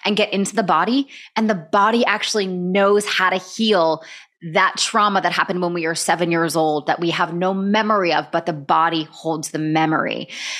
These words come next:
And so that's meditative breath work. And it's powerful, it's intense. I always say, start with integrative first and just feel what that feels like in your body.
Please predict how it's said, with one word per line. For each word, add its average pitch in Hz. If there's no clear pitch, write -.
And 208
so 202
that's 214
meditative 202
breath 147
work. 143
And 196
it's 196
powerful, 226
it's 185
intense. 202
I 202
always 214
say, 196
start 190
with 233
integrative 208
first 196
and 240
just 226
feel 208
what 208
that 180
feels 180
like 180
in 175
your 170
body. 165